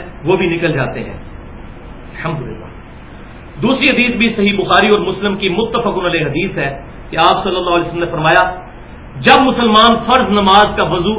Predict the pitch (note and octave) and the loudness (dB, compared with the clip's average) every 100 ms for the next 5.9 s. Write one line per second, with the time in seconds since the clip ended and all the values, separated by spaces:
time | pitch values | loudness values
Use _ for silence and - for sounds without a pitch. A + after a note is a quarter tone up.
0 | G#3+ G#3+ - C4 C4+ A3 G3 E3+ D#3+ D#3 | -2 -2 0 -2 4 4 4 4 -2 2
1 | D#3+ C#3 E3 G#3 A3 - - - - - | 2 4 4 4 2 -4 -12 -14 -14 -14
2 | - - - - - - A#3+ - A#3+ A3+ | -16 -16 -18 -18 -10 -2 -2 2 4 6
3 | A#3+ A#3+ - E4+ D4 D4+ A3 A3+ A3 A3 | 6 6 2 2 2 0 2 2 2 2
4 | F#3+ E3+ F#3 F#3 F#3 E3+ E3+ E3+ D#3+ F#3 | 2 4 4 4 0 -2 2 2 4 6
5 | G#3+ A3 - - - - - - | 4 4 -4 -10 -16 -18 -18 -6